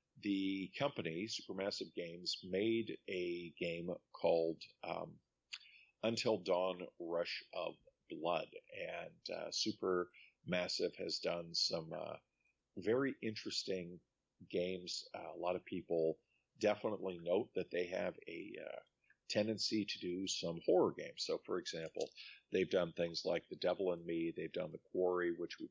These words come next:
covered last year, House of Ashes, Little Hope, Little Nightmares, Man of Medan, Shattered States, The Inpatient, which was a P S V R, but they also did the action game Bravo Team. Uh, but, you know, for the, uh, they did the original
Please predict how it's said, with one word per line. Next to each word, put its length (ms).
covered 300
last 380
year, 320
House 340
of 140
Ashes, 720
Little 340
Hope, 240
Little 240
Nightmares, 680
Man 180
of 80
Medan, 260
Shattered 480
States, 560
The 160
Inpatient, 720
which 200
was 120
a 40
P 240
S 220
V 100
R, 260
but 140
they 80
also 260
did 160
the 160
action 560
game 340
Bravo 460
Team. 380
Uh, 380
but, 240
you 80
know, 220
for 160
the, 80
uh, 140
they 200
did 220
the 140
original 560